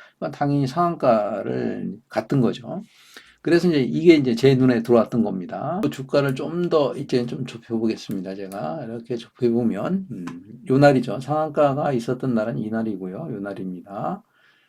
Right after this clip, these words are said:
그래서, 어, 상한가 있었던 날을 줄을 쭉 그어봤습니다. 줄을 그어봤고, 그 다음에 요 고점 부분을 이제 줄을 그어봤어요. 그어봤더니 바로 이제 이 부분이죠. 음, 아무리 벌써,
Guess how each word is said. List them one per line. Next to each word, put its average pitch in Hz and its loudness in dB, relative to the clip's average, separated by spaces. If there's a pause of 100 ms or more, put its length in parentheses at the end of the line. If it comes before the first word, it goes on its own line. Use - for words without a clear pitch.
(200)
그래서, 131 2 (400)
어, 117 0
상한가 160 2
있었던 143 -2
날을 131 2
줄을 127 -4
쭉 113 -12
그어봤습니다. 98 -8 (720)
줄을 113 -8
그어봤고, 127 0
그 - -14
다음에 113 -6
요 131 -2
고점 131 0
부분을 117 -2
이제 104 -6
줄을 107 -8
그어봤어요. 95 -12
그어봤더니 107 -8 (580)
바로 160 -6
이제 135 0
이 120 2
부분이죠. 113 -4 (140)
음, 92 -12 (140)
아무리 127 -2
벌써, 120 -2